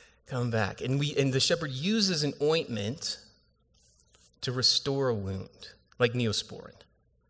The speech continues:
He treats it. He revives it.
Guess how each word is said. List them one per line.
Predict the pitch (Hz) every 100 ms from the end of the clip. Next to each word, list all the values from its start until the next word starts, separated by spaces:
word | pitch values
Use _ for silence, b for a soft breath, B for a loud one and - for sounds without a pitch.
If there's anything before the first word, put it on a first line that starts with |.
| _ _ _ _ _
He | -
treats | 113 - 151 143 -
it. | - - - - _ _ _ _ _ _ _ _ _ _ _ _ _ _ _ _ _
He | 127
revives | 123 120 135 143 127 101 -
it. | - -